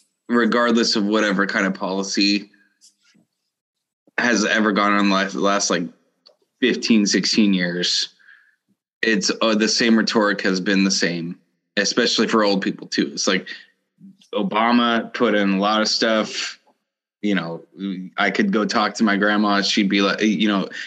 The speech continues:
her tone might be like, if it affects her a little bit, she might be like, "Yeah, you know, that was okay, but man, Cam-, uh, Ch-, Chitty, can you really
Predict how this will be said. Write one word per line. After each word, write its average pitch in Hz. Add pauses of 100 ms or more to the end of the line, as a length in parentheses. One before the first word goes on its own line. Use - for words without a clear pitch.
(160)
her 139
tone 139
might 120
be 120
like, 107
if 110
it 113
affects 113
her 120
a 107
little 107
bit, 107
she -
might 107
be 113
like, 107
"Yeah, 127 (140)
you 131
know, 131
that 131
was 131 (540)
okay, 110
but 101
man, 101 (580)
Cam-, 104 (240)
uh, 104
Ch-, 104
Chitty, 107
can 110
you 113
really 107